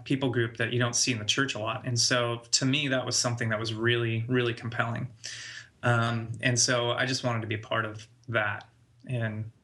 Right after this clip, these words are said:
so, um, I could sing, I could play, I wrote songs, you know.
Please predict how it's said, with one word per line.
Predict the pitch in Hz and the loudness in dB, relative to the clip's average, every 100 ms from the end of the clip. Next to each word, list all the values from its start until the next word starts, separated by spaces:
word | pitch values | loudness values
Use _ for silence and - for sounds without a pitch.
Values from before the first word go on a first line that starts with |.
| - | -2
so, | - 117 113 113 - - - - _ | 0 2 0 -4 -12 -20 -20 -20 _
um, | 123 110 107 107 - - _ - | 0 0 0 -4 -6 -16 _ -2
I | 120 | -2
could | - 123 113 107 110 - _ _ _ | 2 2 2 -2 -10 -18 _ _ _
sing, | - - 147 147 147 - | 2 4 4 0 -4 -4
I | 143 | -2
could | 127 120 | -2 -2
play, | - 131 123 131 - - | 0 2 0 -4 -8 -4
I | |
wrote | 127 127 123 | 0 0 2
songs, | - 127 127 123 123 - - - - - | 2 2 2 0 0 0 -4 -12 -16 -4
you | 127 | -2
know. | 117 117 | 0 -2